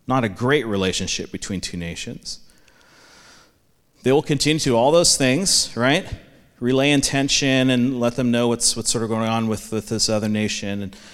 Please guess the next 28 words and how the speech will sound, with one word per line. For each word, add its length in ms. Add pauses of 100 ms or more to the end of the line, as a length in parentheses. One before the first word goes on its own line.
(300)
but 240
also, 680 (360)
there 140
might 260
be 180
a 80
warning, 460 (1400)
right? 240 (1160)
And 120
so 280
if 320
the 500
one 320
kingdom 500
is 240
going 380
to 200
be 160
coming 540
and 240
taking 340
over 260
this 180
other 180
kingdom, 440
the 140
ambassadors 680
would 240